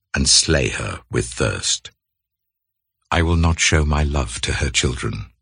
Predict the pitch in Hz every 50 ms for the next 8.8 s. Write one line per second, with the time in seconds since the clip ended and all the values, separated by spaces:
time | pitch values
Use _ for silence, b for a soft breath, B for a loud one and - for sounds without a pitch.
0 | _ _ _ _ _ _ _ _ _ _ _ _ 78 78 - 80 73 67 - -
1 | 80 73 65 62 58 65 67 - - - 85 67 62 - 64 53 50 - - -
2 | - 71 - - - - - 58 53 50 - - - - 52 50 - - - -
3 | _ _ _ _ _ _ _ _ _ _ _ _ _ _ _ _ _ _ _ _
4 | _ _ _ _ _ - 82 85 85 85 82 76 69 71 69 65 - 73 67 65
5 | - 71 64 67 67 69 69 - - - 69 58 - - - - - - - -
6 | _ _ _ _ _ _ _ _ _ - 76 76 - 69 69 - - - - -
7 | - - 76 - - - - - 69 58 55 - - - - 60 58 58 60 60
8 | 55 - 67 - - - - - - - - - - - - -